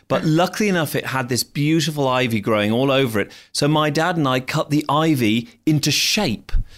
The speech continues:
so that you didn't see the bow in the way. So it was very thin in the middle and very thick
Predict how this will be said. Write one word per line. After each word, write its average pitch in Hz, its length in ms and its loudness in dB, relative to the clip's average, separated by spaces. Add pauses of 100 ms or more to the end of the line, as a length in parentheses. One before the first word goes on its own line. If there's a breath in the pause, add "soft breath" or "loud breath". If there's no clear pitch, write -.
(140 loud breath)
so 175 240 2
that 170 180 -2
you 170 140 2
didn't 196 300 2
see 190 440 0
the 131 120 2
bow 117 440 4
in 107 160 0
the 107 80 2
way. 127 220 2
So 180 160 0
it 175 60 2
was 160 120 0
very 196 240 2
thin 202 300 0
in 170 80 2
the 156 80 2
middle 226 340 2 (180 loud breath)
and 120 80 0
very 120 140 2
thick - 520 -2